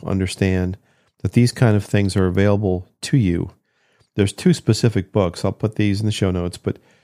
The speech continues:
two specific books. I've mentioned one of them before, Power of the, of, The Power of Your Subconscious Mind by Joseph Murphy,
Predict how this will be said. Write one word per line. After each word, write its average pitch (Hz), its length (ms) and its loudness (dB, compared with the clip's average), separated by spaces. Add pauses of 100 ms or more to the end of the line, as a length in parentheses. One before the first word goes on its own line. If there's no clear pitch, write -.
(260)
two 160 140 0
specific 107 580 0
books. 98 300 0
I've - 180 0
mentioned 107 520 2
one 101 120 2
of 98 60 2
them 98 140 0
before, 92 540 0 (520)
Power 107 220 2
of 98 80 2
the, - 360 -4
of, 95 120 -4 (100)
The 92 80 -6
Power 123 240 2
of 104 80 2
Your 104 120 0
Subconscious - 600 -4
Mind 90 300 -2
by 87 100 -2
Joseph 92 380 -6
Murphy, 95 320 -6